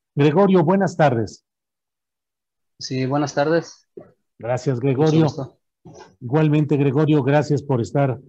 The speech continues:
Speaker 1: en Astillero Informa. Y por favor, platique a nuestro auditorio, eh, de qué se trata la promoción jurídica que están haciendo, las diligencias que están promoviendo ante la Suprema Corte de Justicia en este añejo conflicto por tierras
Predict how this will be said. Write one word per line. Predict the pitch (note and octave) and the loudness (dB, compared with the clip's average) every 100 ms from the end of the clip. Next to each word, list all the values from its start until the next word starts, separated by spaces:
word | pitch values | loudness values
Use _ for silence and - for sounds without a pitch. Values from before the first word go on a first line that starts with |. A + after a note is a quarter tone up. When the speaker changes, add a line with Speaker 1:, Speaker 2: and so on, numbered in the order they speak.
| - _ - | -20 _ -4
Speaker 1:
en | A#2 A2+ | -2 0
Astillero | A2+ - B2+ C#3+ | -2 -2 2 2
Informa. | D3 A2+ E3 D#3+ D#3 D#3 D#3+ _ _ _ C#3 | 2 2 2 4 4 2 0 _ _ _ -4
Y | C#3 | 0
por | D#3 C#3 | 0 2
favor, | E3+ E3+ A3 F3 - | 2 4 4 2 0
platique | C#3+ C#3+ E3 - D#3+ | -2 0 -2 0 2
a | |
nuestro | C#3+ C#3 - C#3 C3 | 2 0 -2 0 0
auditorio, | B2 C3 - E3 D3+ D3+ D3+ _ _ _ | 0 0 2 2 4 2 0 _ _ _
eh, | B2 B2 | 0 2
de | A#2 C3 | 2 0
qué | D#3+ | -2
se | E3 | -2
trata | D#3 D#3 D#3 | -2 -2 0
la | C3+ B2 | -2 0
promoción | A#2+ A#2+ - F3 F3+ | -2 -2 0 0 0
jurídica | D#3+ D#3+ D3 D3+ | 0 0 0 -2
que | - | -4
están | - D3 | -4 -2
haciendo, | C#3 D3+ D#3 D#3 | -2 -2 0 0
las | B2 G#2 | 0 -4
diligencias | A#2 A2 D3 D3 D3 C#3+ _ _ _ | -8 -8 -6 -4 -4 -6 _ _ _
que | - | -6
están | C3+ C#3+ | -4 -2
promoviendo | C#3+ C#3+ C#3 C#3+ D3 | 0 2 2 0 0
ante | C3+ C3 | -2 -2
la | A#2+ | -4
Suprema | B2 C3+ C#3 C3+ | -4 -2 -2 -2
Corte | C#3 C3 C#3 | -4 -4 -6
de | |
Justicia | C#3 C#3 D#3+ B2 D#3 D#3+ _ _ _ | -6 -6 -4 -2 -2 -4 _ _ _
en | A#2+ A2+ | -4 -2
este | B2+ B2+ - C#3 C3 - - | -2 -4 -4 0 0 -2 -4
añejo | A#2+ A#2+ C3 C3+ B2+ | -4 -2 -2 -4 -8
conflicto | - G#2+ G#2 A#2+ - B2 | -10 -10 -8 -10 -8 -10
por | - G2 | -10 -10
tierras | - B2+ A#2+ A#2 - | -6 -6 -4 -8 -12